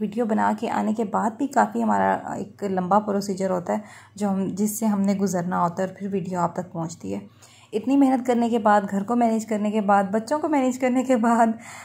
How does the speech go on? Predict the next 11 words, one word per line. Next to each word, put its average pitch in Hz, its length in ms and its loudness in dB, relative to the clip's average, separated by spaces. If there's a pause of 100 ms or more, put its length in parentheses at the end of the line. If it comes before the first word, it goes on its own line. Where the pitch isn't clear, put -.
(140)
फिर 285 160 6
अगर 262 220 4
व्यूज़ 226 320 4
ना 233 160 8
आए 220 220 6
ना 226 180 6
तो 220 160 -2
फिर 214 380 0
दिल 214 160 0
दुखता 170 360 -4
है। 185 100 -6